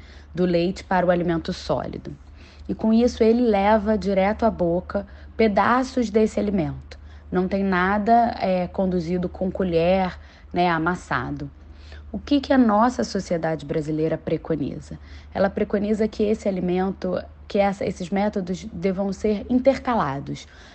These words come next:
A gente pode usar um pouquinho de cada método. Algumas coisas podem estar em pedaços, o bebê precisa sim ter esse contato com o alimento, de tocar, sentir, amassar, mas ele talvez não consiga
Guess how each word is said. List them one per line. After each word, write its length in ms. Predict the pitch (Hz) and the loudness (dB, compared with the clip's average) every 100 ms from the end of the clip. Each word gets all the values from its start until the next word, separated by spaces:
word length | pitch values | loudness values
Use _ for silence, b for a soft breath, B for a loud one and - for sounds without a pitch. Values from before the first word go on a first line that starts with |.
| B | B
A 60 | 165 | -4
gente 240 | 190 202 | -4 -4
pode 280 | - 190 185 | 0 0 2
usar 160 | 180 185 | 0 0
um 120 | 202 | 0
pouquinho 500 | 226 233 269 269 247 | -2 0 4 4 4
de 100 | - | 0
cada 300 | 226 196 180 | -2 -2 0
método. 460 | 156 - - - - B B B - | -2 -6 -12 -14 -16 B B B -4
Algumas 420 | 202 240 269 269 | 0 2 2 2
coisas 460 | - 226 233 226 | 4 4 4 0
podem 380 | - 214 214 226 | 0 2 2 0
estar 280 | 214 214 208 | -2 -4 -4
em 80 | 202 | -4
pedaços, 680 | 196 170 156 156 165 170 165 | -4 -4 -4 -4 -8 -8 -6
o 60 | |
bebê 260 | 165 170 185 | -4 -4 -6
precisa 480 | - 190 - 190 214 | -6 -8 -6 -4 -6
sim 420 | - - 254 262 | -6 0 2 4
ter 160 | 208 | 2
esse 160 | 190 - | -2 -6
contato 400 | 185 175 170 - | -8 -6 -6 -6
com 80 | 170 | -4
o 40 | |
alimento, 600 | 160 156 156 156 147 - B B B B | -2 -2 -2 -4 -6 -12 B B B B
de 140 | 147 175 | -14 -8
tocar, 640 | - 190 - - 180 180 175 | -2 -4 -4 -4 0 0 -2
sentir, 800 | - 190 175 - - 185 185 175 | -4 -4 -4 -12 -6 -4 0 0
amassar, 880 | 185 185 180 - - 180 180 190 185 B B B - | 2 0 -2 -6 -6 0 2 0 -2 B B B 0
mas 280 | 240 226 | 2 4
ele 220 | 226 233 233 | 4 4 2
talvez 640 | 240 202 175 208 202 - | 2 0 2 0 0 -2
não 160 | 202 | -6
consiga 640 | 202 202 190 214 190 185 | -4 -6 -4 -2 2 0